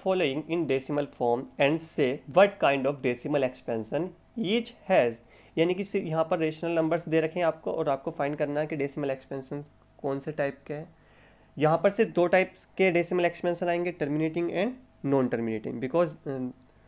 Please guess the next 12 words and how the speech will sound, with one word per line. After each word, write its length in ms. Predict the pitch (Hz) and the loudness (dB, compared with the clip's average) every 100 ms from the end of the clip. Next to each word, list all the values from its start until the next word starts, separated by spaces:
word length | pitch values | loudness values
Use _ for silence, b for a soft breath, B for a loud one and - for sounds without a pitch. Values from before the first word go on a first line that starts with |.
| b b - | b b -2
यहाँ 160 | 151 | 0
पर 120 | 151 175 | 0 -4
कोई 280 | - 175 | -2 0
भी 220 | 170 190 190 | 0 -4 -4
ऐसी 260 | 151 156 180 | -4 -2 -2
वैल्यूज 360 | 151 151 147 | 0 -2 -2
नहीं 260 | 135 139 143 | -6 -4 -4
दे 100 | 127 | -4
रखी 200 | 127 131 | -4 -6
हैं 100 | 131 | -6
क्वेश्चन 320 | 131 127 - | -6 -10 -10
में 180 | 135 | -8